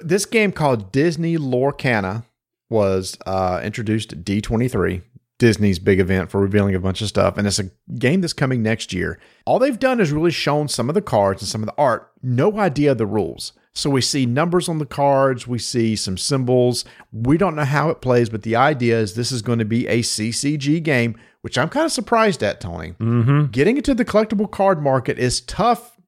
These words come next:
Speaker 1: now to break into. Now, Ravensburger is a big company. Disney is a big I P. So these two really may work well together. So they're just showing a lot of different,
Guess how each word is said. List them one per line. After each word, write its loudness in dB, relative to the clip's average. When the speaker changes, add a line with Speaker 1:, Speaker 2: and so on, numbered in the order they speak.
Speaker 1:
now -2
to -10
break -2
into. -4
Now, 0
Ravensburger 0
is -2
a -6
big 0
company. -2
Disney 0
is 4
a 4
big 2
I 4
P. -2
So 2
these -2
two 0
really 0
may 0
work 0
well 2
together. 0
So 0
they're 0
just -2
showing -2
a 0
lot 0
of -4
different, -4